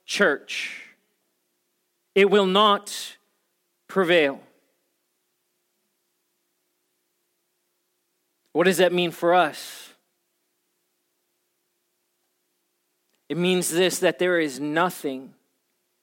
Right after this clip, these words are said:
there is nothing, there is no power,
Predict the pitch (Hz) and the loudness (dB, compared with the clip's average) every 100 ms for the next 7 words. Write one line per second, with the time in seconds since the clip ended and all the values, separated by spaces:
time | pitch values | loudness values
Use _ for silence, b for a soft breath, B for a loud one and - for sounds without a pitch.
0 | _ _ _ _ _ _ _ _ _ - | _ _ _ _ _ _ _ _ _ 0
1 | 190 175 135 175 180 190 - 151 160 165 | 4 2 0 0 2 2 -2 -2 0 2
2 | 156 - 165 151 - - 196 220 247 254 | 0 -2 -2 -2 -4 -4 0 2 4 2
3 | 254 | 0